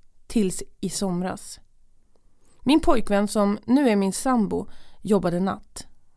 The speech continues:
Vi hade två år tidigare flyttat in i en liten, liten lägenhet i ett äldre hus och jag trivdes där. Men jag hade från start känt att det var obehagligt att vara ensam nattetid, så jag hade väldigt svårt att sova nätterna då min sambo jobbade natt.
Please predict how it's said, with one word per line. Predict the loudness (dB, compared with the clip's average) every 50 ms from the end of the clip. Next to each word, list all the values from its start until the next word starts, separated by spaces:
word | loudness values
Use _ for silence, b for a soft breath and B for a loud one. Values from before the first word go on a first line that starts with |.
| -20 -20 _ _
Vi | 2 4
hade | 4 4 4 0
två | -4 -4 -2 2 2
år | 2 2
tidigare | 2 0 -2 0 0 0 -2 -2 -2
flyttat | -4 -6 -6 -6 -6 -4
in | -4 -4 -4 -4
i | -4
en | -6 -6 -6
liten, | -6 -8 -10 -10 -8 -6 -4 -4
liten | -4 -4 -6 -6 -4 -4
lägenhet | -4 -6 -6 -6 -8 -6 -6 -8 -10 -10 B B B B B B
i | 0 0
ett | 0 0
äldre | 0 -2 0 0 -2 -4 -4
hus | -4 -6 -6 -6 -8 -8 -10 -10 -12 b b b b b -10 -4
och | -4 -2
jag | -2 -2
trivdes | -2 -2 -2 -2 -2 -4 -6 -8 -8
där. | -8 -10 -10 -12 -14 -18 -20 -20 _ _ _ _ _ _ _ _ _ -18 -6
Men | 0 2 4 4 4 2 0
jag | -2 -2
hade | 0 0 0 0 0
från | 0 0 0
start | 0 0 0 0 0 0 -2 -4
känt | -4 -4 -2 0 0 0 -2
att | -4 -6
det | -6
var | -6 -6 -4 -6
obehagligt | -6 -6 -4 -4 -4 -2 -2 -2 -2 -2 -4 -6 -6 -8
att | -8 -10
vara | -8 -6
ensam | -4 -4 -4 -4 -4 -4 -4
nattetid, | -2 -2 -4 -6 -8 -10 -8 -6 -4 -6 -6 -6 -10 b b b b b b b b b b
så | -2 2 4
jag |
hade | 4 4 4
väldigt | 4 2 2 0 0 0
svårt | -2 0 0 0 0 -2 -2
att | -4 -4
sova | -4 -2 0 0 0 2 2 0
nätterna | 0 0 -2 -4 -6 -6 -4 -4
då | -2
min | -4 -4 -4
sambo | -4 -2 0 0 0 0 0
jobbade | -2 -2 -2 -2 -2 -2
natt. | -2 -4 -4 -8 -14 -20 -20